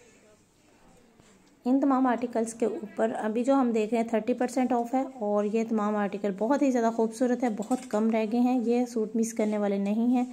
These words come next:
आप लोग भी जल्दी से अपना order book करवाइए। और इस article की जो price है थर्टी एट हंड्रेड एटी है और ये article sixteen size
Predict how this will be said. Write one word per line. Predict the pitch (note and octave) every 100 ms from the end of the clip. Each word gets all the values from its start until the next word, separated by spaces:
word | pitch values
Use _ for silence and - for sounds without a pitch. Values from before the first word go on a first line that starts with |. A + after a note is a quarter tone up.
| - - - -
आप | A3 G#3+ G#3+
लोग | A3+ G#3+
भी | B3
जल्दी | A3+ A3 B3+
से | B3
अपना | A3 G3+
order | F#3+ G3+
book | G#3 A#3 A#3+
करवाइए। | A#3 A3+ A3 C#4+ - - - - _ -
और | G#3 G3+
इस | F#3 C#4+ -
article | F#4+ A3 A3+ A#3 A3
की | A3
जो | A#3 A#3
price | A#3 F#3+ F#3 A3+ -
है | A3+ C4+ - - - _
थर्टी | A3+ G#3 A3 -
एट | A#3 C4 C4
हंड्रेड | C4 G#3 G#3 G3 -
एटी | G#3 G3 C4
है | C#4 C#4 C4+ - - - -
और | - B3+
ये | C4
article | C#4 C4 - C4
sixteen | C4 A#3+ - B3 B3
size | C4 A#3